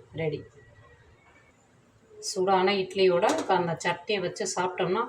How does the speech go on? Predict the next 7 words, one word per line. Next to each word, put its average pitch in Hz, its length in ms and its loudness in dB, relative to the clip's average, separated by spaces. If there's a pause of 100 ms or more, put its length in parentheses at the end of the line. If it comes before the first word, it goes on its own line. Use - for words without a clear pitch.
(100)
அவ்வளோ 190 460 2
ஒரு 175 240 4
டேஸ்டா 185 400 0
இருக்கும், 247 400 0
உடம்புக்கு 190 500 2
ரொம்ப 196 280 4
நல்லது. 165 400 0